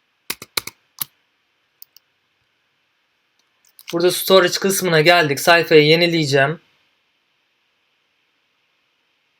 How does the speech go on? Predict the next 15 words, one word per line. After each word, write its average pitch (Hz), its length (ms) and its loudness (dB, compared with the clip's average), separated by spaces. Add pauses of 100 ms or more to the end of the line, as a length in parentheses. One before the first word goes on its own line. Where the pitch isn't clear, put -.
(2000)
Evet, 160 280 0
klasörümüz 180 600 2
oluşmuş. 180 640 0
Profil 170 340 0
re-, 151 480 -2
e, 135 60 -10
profil 170 340 0
resimleri 147 480 0
isminde. 160 680 0 (720)
Onun 180 180 0
içinde 190 320 -2
bir 185 140 0
klasör 185 440 4
daha 185 260 4
var. 175 320 2